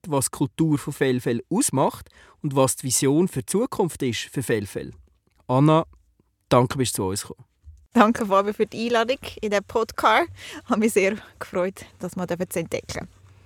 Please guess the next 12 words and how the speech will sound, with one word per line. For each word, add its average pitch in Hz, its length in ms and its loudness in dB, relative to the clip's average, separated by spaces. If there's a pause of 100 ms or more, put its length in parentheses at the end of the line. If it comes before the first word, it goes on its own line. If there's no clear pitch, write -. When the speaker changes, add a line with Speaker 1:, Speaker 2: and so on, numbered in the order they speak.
(1000)
Speaker 1:
Anna, 156 460 6 (360)
wann 135 240 2
bist 151 300 4
du - 60 -10
das - 160 -4
letzte 143 420 2
Mal 139 300 4 (160)
auswärts 147 680 0 (140)
zu - 120 -2
Mittag 143 300 0
essen? 131 480 -2
Speaker 2:
<laughs> - 40 -20